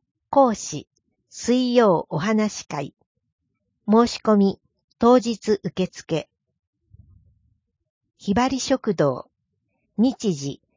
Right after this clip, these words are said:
二十四日土曜日、午後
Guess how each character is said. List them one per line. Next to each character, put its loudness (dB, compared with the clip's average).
二 -2
十 2
四 -2
日 -4
土 0
曜 2
日、 -12
午 4
後 0